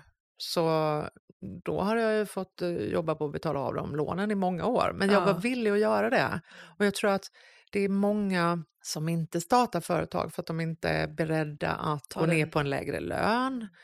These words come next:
Speaker 1: Och det är det som är, alltså, att våga ta den risken. Man måste ha tillräckligt stark drivkraft och eld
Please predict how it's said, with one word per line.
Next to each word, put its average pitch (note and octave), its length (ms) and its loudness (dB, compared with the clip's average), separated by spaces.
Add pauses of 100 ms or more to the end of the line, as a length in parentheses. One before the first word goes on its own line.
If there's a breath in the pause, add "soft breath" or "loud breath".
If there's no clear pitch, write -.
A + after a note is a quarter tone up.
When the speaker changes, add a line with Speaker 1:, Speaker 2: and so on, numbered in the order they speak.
(120)
Speaker 1:
Och - 260 -2 (420)
det F#3+ 140 0
är G3 40 -2
det F#3 200 0
som G#3+ 180 -4
är, G#3+ 400 -2
alltså, G#3 220 -6
att F#3 120 -6
våga G3 280 2
ta G3 180 0
den F#3 160 0
risken. F3+ 480 -4
Man F#3+ 100 0
måste G#3+ 240 0
ha G3+ 160 2 (200)
tillräckligt F3+ 720 -4
stark - 840 -4 (140)
drivkraft E3+ 800 -2
och D#3 220 -8
eld F3 420 0